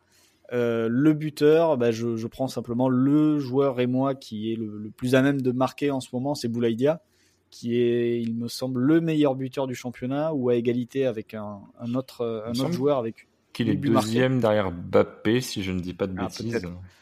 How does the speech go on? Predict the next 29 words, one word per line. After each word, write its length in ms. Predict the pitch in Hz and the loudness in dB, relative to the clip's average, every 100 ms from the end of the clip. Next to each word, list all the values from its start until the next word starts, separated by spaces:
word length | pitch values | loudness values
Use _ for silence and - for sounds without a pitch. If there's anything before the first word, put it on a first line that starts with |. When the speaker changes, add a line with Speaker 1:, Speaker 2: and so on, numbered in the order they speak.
| _ _ - | _ _ -16
Speaker 1:
peut-être 280 | 90 117 95 | -10 -10 -10
qu'il 180 | - | -8
est 60 | 110 | -6
deuxième 340 | 110 107 110 | -4 -4 -4
en 140 | 104 101 | -6 -8
effet. 320 | 98 120 127 _ _ _ _ _ 170 | -8 -8 -10 _ _ _ _ _ -10
Je 160 | 117 | -2
vais 60 | 120 | 0
vérifier 400 | 120 117 110 - | 2 2 0 -6
ça 120 | 139 | -8
tout 140 | - 127 | -8 -6
de 60 | |
suite. 300 | - 170 - _ - - - - | -2 -4 -6 _ -20 -18 -16 -2
Mais 80 | 127 | 4
voilà, 180 | 127 123 | 6 8
le 140 | 151 | 8
but 260 | 156 170 151 | 6 0 2
de, 300 | 151 143 139 | 4 6 4
de 100 | 139 | 2
Boulaïdia 540 | 143 147 147 151 160 - | 6 8 8 4 4 2
et 80 | 170 | 4
la 120 | 160 | 6
victoire 280 | 147 143 143 | 4 2 0
de 80 | 135 | 2
Reims 440 | 131 147 - - _ - | 0 -2 -6 -10 _ -2
au 80 | 147 | -2
bout 200 | 135 147 | 0 -2
du 140 | 131 | -2
compte, 380 | 127 151 165 147 | -4 -4 -4 -6